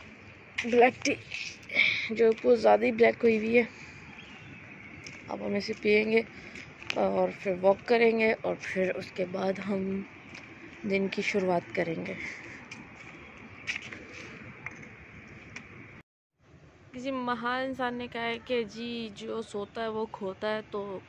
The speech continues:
<clears throat> हमने एक अलग वे में जाकर इस चीज़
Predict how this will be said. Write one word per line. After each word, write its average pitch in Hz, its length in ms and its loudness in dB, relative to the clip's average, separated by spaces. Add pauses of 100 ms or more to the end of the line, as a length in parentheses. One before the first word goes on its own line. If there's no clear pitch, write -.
<clears throat> - 0 - (840)
हमने 202 300 -10 (680)
एक - 140 -8 (1700)
अलग 254 340 -2 (360)
वे 202 220 -4
में 202 200 -6
जाकर 190 460 -8
इस 208 160 -10
चीज़ - 320 -16